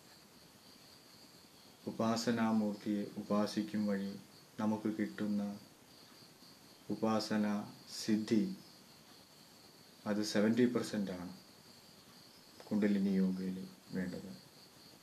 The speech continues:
second പാർട്ടാണ് യോഗമുറകൾ.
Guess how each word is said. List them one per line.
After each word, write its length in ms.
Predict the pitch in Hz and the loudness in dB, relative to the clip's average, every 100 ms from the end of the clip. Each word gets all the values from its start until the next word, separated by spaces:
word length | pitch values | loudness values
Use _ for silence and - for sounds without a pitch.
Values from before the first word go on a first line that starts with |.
| - - | -10 -4
second 440 | - - 160 156 | -4 8 8 10
പാർട്ടാണ് 640 | 147 131 127 123 120 117 113 - - | 6 6 6 4 2 -2 -8 -12 -8
യോഗമുറകൾ. 840 | 110 107 107 107 101 95 87 90 | 2 6 6 6 4 2 0 -6